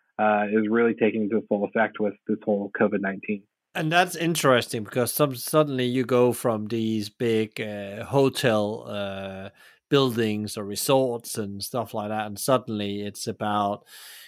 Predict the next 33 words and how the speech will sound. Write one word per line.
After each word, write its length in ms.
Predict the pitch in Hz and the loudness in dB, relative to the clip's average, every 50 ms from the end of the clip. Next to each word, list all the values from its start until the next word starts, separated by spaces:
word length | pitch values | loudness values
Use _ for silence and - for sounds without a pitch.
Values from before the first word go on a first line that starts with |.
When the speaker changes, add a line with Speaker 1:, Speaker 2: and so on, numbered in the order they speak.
| - _ - | -20 _ -8
Speaker 2:
you 100 | 123 117 | -4 -2
know, 340 | 110 107 104 101 98 101 98 - - | 0 0 0 0 0 -2 -4 -2 2
that 280 | 120 110 113 107 - | 4 4 4 2 0
destination 580 | - 113 - - - 110 110 113 107 113 113 107 | -2 -4 -4 -4 -4 -4 -4 -4 -4 -4 -6 -6
of 80 | 95 | -4
being 300 | - 131 135 143 143 139 | -2 -2 0 0 0 -2
together 480 | 120 123 113 - 123 127 135 139 131 110 | -2 -2 0 2 4 4 4 4 2 2
again, 380 | 98 98 92 95 95 92 92 95 | 0 -2 -4 -6 -8 -8 -8 -8
I 80 | 98 | -8
get 240 | 101 - 107 104 107 | -4 -4 -4 -2 -2
as 160 | 101 - - | -6 -6 -2
well. 220 | 123 113 107 98 104 | 0 0 2 2 0
If 120 | 98 98 | -2 -2
you 120 | 107 117 | -2 -2
can 140 | 104 110 107 | -2 -2 -4
create 360 | 104 - 131 127 127 131 127 - | -2 0 2 4 4 4 2 0
that 220 | 113 107 107 - | -2 -2 -4 -4
feeling, 600 | - - - 135 135 139 135 123 113 101 95 98 | -8 -8 -4 0 0 2 2 2 0 -2 -4 -6
it's 140 | 104 107 - | -8 -6 -6
a 60 | 127 | -6
feeling, 520 | - - 170 180 185 165 151 131 113 107 104 | -2 0 2 4 6 6 4 4 2 0 -4
you're, 260 | 104 104 107 107 107 | -4 -4 -4 -4 -4
it's, 180 | 107 104 104 | -6 -8 -8
it's 220 | 117 123 123 107 107 | -8 -8 -8 -6 -6
an 60 | 113 | -4
emotional 540 | 113 120 131 147 143 - 151 123 113 107 101 | 2 4 4 4 4 2 0 0 -2 -2 -2
platform 600 | - 131 135 131 127 - - - 107 101 98 101 | -2 -2 -2 -2 -2 -4 -4 -4 -2 -2 -2 -4
you're 200 | 104 101 104 104 | -4 -4 -4 -4
creating 400 | - - 107 107 107 104 104 98 | 0 2 4 4 4 2 0 -4
for 120 | - 107 | -6 -6
people. 380 | 98 101 98 98 101 107 104 101 | -4 -2 -2 -2 -2 -4 -6 -8
And, 160 | 95 95 95 | -8 -8 -8
uh, 160 | 98 98 98 | -8 -8 -10